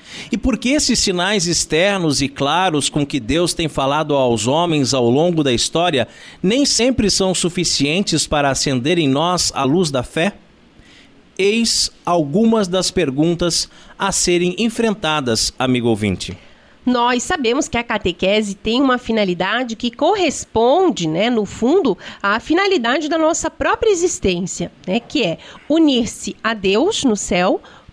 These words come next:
Speaker 2: por meio de Jesus Cristo, pela graça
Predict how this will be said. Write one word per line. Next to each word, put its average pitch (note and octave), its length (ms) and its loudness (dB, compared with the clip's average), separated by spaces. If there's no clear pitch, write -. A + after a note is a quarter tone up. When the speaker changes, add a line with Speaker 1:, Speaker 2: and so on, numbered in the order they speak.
Speaker 2:
por G4+ 260 2
meio C4 460 2
de B3 140 2
Jesus F#3+ 420 0
Cristo, B3 580 -2
pela A3 280 0
graça A3 640 -2